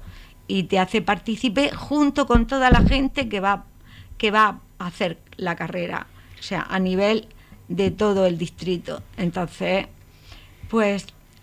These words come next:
comprobarás que tenemos muchísima gente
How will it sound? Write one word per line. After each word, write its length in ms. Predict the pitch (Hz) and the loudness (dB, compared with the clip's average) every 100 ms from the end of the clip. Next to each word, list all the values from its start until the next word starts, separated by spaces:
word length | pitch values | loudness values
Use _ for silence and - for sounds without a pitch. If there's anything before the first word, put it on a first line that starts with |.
| - | -6
comprobarás 840 | - 208 190 208 190 190 202 202 220 - | 2 2 2 0 2 2 4 2 0 -4
que 340 | 220 202 190 | -2 0 -2
tenemos 560 | 170 190 196 190 196 202 | 0 0 0 0 -2 -4
muchísima 720 | 196 208 202 240 226 196 180 | -2 -2 0 -2 -2 0 -2
gente 580 | - 208 190 - 185 | -2 -2 -4 -4 -6